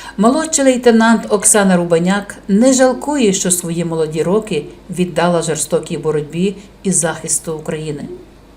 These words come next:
"Якби можна було відмотати час назад, —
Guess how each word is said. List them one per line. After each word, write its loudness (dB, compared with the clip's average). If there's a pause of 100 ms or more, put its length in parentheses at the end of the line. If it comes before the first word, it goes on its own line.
(260)
"Якби 6
можна 2
було 2
відмотати 0
час 0
назад, — 0